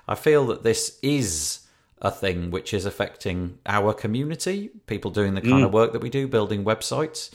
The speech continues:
Speaker 1: There seems
Speaker 2: Mm.
Speaker 1: to have been a lot of conversation over the last couple of years t-, uh, talking about depression. It seems to have been wound up in that word.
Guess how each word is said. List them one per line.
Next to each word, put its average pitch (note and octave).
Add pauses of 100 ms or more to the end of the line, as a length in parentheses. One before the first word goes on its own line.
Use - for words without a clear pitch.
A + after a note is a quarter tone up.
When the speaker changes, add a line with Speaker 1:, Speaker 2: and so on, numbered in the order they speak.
(320)
Speaker 1:
There A#2
seems G#2+
Speaker 2:
Mm. -
Speaker 1:
to -
have G2
been A2
a G#2+
lot A2
of G#2
conversation G2 (320)
over A2+
the G#2
last G#2+
couple -
of A#2
years D3 (100)
t-, -
uh, D#2 (260)
talking A#2
about F#2+
depression. C3
It -
seems F#2
to F#2
have D#2+
been E2+
wound F2
up E2+
in F2
that F#2+
word. A2+